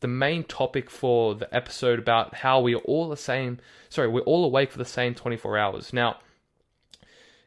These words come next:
if we think about it statistically, if I'm awake for, let's say,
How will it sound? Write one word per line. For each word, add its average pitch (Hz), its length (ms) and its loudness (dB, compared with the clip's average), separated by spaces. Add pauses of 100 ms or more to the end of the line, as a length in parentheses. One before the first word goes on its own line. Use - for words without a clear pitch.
(120)
if 139 140 -4
we 175 120 4
think 170 220 -4
about 139 300 6
it - 260 0
statistically, 170 840 -4 (600)
if - 160 -6
I'm 160 300 4
awake 123 640 2 (320)
for, 113 680 4 (1700)
let's 131 260 2
say, 123 540 4